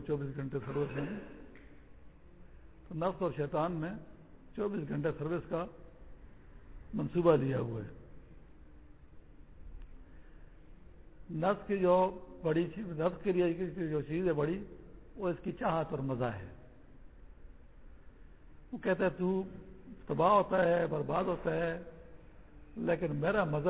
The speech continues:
جو ہے یہ پورا ہونا چاہیے۔" آپ کو آواز نہیں آ رہی؟ آ رہی ہے، چلیے۔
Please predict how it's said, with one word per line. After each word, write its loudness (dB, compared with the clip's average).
جو 0
ہے 4
یہ 2
پورا 8
ہونا 2
چاہیے۔" -8
آپ 2
کو 6
آواز 6
نہیں 2
آ 4
رہی؟ 0
آ 4
رہی 2
ہے، -2
چلیے۔ -8